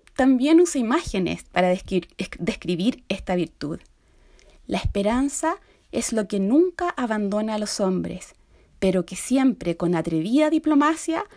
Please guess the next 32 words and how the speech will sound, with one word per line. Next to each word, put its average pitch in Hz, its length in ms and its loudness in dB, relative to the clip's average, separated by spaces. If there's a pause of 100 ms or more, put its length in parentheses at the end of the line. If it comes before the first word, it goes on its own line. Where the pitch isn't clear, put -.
(360)
amenaza 196 580 0
con 220 140 -6
abandonarlos. 180 1000 -4 (640)
Ella 302 580 0
ha 226 120 -2
residido 226 840 -2
y 208 120 -8
controlado 202 880 -4 (100)
a 202 120 -2
todos 277 540 -2
los 262 220 -8
reyes 233 640 -4
y 196 120 -4
turbas 254 580 -4
de 240 100 -6
gente, 185 640 -6 (640)
pero 202 220 2
con 196 160 0
el 180 160 2
aire 269 340 0
de 214 80 -4
un 208 140 -4
peregrino 214 720 0
que 294 80 -8
está 262 260 -2
de 208 140 -6
paso. - 520 -8 (680)
Es - 240 -2
lo 220 160 -4
que 208 140 -4
ha - 20 0
abrigado 202 720 -2